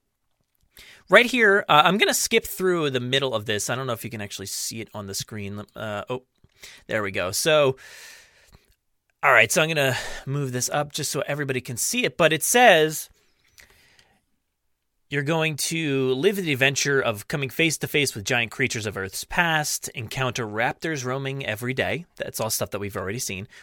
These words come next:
"Or take a daring, uh, raft exped-, expedition through jungles teeming with dinosaurs. For those brave enough to visit the raptor paddock, you may be able to carefully approach one of these deadly predators,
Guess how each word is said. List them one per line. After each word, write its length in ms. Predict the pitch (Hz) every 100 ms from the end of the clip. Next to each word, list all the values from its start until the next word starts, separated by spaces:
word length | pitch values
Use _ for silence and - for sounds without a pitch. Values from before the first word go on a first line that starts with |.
| -
"Or 120 | 120
take 200 | 147 127
a 40 |
daring, 480 | 123 127 147 139 131 - - - -
uh, 200 | 107 101
raft 300 | 143 247 -
exped-, 480 | 110 - 117 104 - -
expedition 500 | 127 - 107 107 113
through 280 | 123 117 110
jungles 500 | 120 117 117 110 -
teeming 280 | 131 117
with 120 | 123 135
dinosaurs. 640 | 101 95 - 107 147 - - - _ _ _ _ _
For 280 | - - 143
those 300 | 131 185 170
brave 280 | 135 160 202
enough 180 | 180 -
to 80 | 143
visit 200 | 143 135
the 80 | 120
raptor 380 | 175 262 -
paddock, 360 | 143 143 147 151
you 100 | 156
may 500 | 139 139 135 135 135
be 180 | 127 127
able 140 | 123
to 160 | 123 131
carefully 460 | - 147 143 170 165
approach 400 | 151 131 143 -
one 120 | 123
of 60 | 127
these 140 | 123
deadly 280 | 110 107 165
predators, 540 | - 120 98 101 135